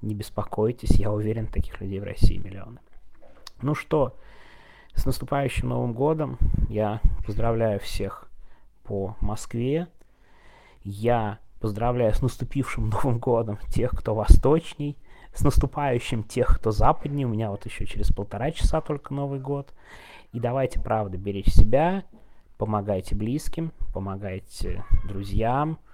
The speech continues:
и не ругайтесь. Кот опять решил у меня пройти по микрофону, <laughs> вероятно, зафиксировать второй раз эту моё голосовое сообщение.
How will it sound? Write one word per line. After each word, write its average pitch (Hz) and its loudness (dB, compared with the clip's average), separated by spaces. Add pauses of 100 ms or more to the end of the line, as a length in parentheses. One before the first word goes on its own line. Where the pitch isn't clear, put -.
(380)
и 131 -6
не 107 0
ругайтесь. 123 2
Кот - -2
опять 123 2
решил 107 -4
у 117 -4
меня 107 -6
пройти 98 -12 (360)
по 110 -2
микрофону, 110 -2
<laughs> - 8
вероятно, 117 4
зафиксировать 117 -4 (300)
второй 110 -2
раз 107 0 (580)
эту 104 -8 (200)
моё 101 -4
голосовое 92 4
сообщение. - -4